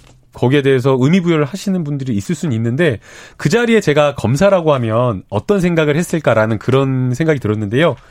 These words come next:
어, 제가 만약 그 자리에 있었던 신임 검사라고 한다면, 아, 반면교사,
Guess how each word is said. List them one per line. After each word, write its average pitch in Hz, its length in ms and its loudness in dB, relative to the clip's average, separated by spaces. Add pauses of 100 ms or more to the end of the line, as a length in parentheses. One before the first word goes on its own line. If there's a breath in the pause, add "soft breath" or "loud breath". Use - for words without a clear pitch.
(760 loud breath)
어, 139 400 2
제가 202 320 0
만약 170 280 -2
그 156 100 -2
자리에 170 260 2
있었던 135 460 -2
신임 226 300 -4
검사라고 156 460 0
한다면, 170 540 -2 (380 soft breath)
아, 107 220 -4 (100)
반면교사, 147 960 -2